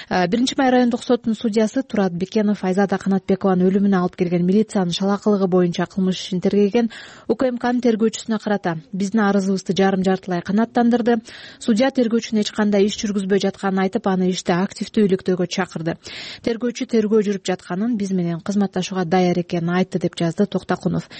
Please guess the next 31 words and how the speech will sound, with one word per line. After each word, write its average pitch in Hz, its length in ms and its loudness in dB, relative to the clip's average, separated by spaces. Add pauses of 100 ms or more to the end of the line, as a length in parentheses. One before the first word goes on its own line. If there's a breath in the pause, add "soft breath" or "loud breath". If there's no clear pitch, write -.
(300 loud breath)
Эки 240 180 -4
миң 240 160 0
жыйырма 226 440 2
биринчи 226 360 0
жылдын 196 320 2
бешинчи 202 320 0
апрелинде 202 680 2 (640)
Бишкекте 208 480 2
жыйырма 190 240 0
жети 185 240 0
жаштагы 190 400 -2
Айзат 190 240 0
Аканатбекованы 185 840 0 (340 loud breath)
үч 240 160 2
адам 190 300 2
күчтөп - 340 -2
машинеге 202 400 0
салып 226 240 -6
кеткен. 220 400 0
Эки 185 240 0
күндөн 190 260 2
кийин 180 220 0
кыздын 196 320 -2
жана 185 300 2
анын 185 240 2
уурдаган 185 580 0 (400 loud breath)
Замирбек 196 400 2
Теңизбаевдин 202 560 0
сөөгү 190 320 0
талаада 196 400 2
табылган. 170 400 -2